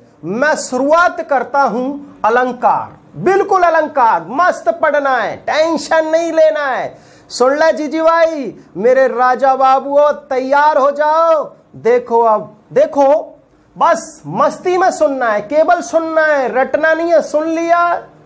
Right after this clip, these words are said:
क्लास खत्म, एक बार सुन लिया, क्लास खत्म। देखो, यहां पर गौर से देखना बेटाओ,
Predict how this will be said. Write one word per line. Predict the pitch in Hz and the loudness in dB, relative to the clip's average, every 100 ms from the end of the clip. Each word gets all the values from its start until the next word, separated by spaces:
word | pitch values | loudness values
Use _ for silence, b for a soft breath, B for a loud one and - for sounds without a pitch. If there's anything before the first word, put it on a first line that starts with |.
| - - - | -20 -20 -8
क्लास | 180 208 226 233 - | -2 0 0 0 -2
खत्म, | 214 220 233 233 226 220 208 220 - B B - | -2 2 2 2 0 -2 -8 -14 -20 B B 0
एक | 240 277 | 2 2
बार | 269 285 285 | 2 4 2
सुन | - 277 294 | 0 -4 -2
लिया, | 302 311 | -2 -2
क्लास | 311 277 285 311 - 262 | -2 0 2 0 -2 -6
खत्म। | - 320 330 277 208 180 | 0 2 2 0 -6 -2
देखो, | 202 208 302 247 294 - _ _ _ _ _ _ _ _ - - - - - - 156 | 0 2 2 2 -4 -12 _ _ _ _ _ _ _ _ -20 -20 -20 -20 -20 -8 -2
यहां | 233 240 320 | 2 4 2
पर | 320 339 294 | 2 -2 2
गौर | 285 330 320 | 2 2 -2
से | 330 311 | -4 -2
देखना | 311 311 320 339 | -2 -2 0 0
बेटाओ, | 320 311 320 320 269 - | 0 0 2 2 0 -6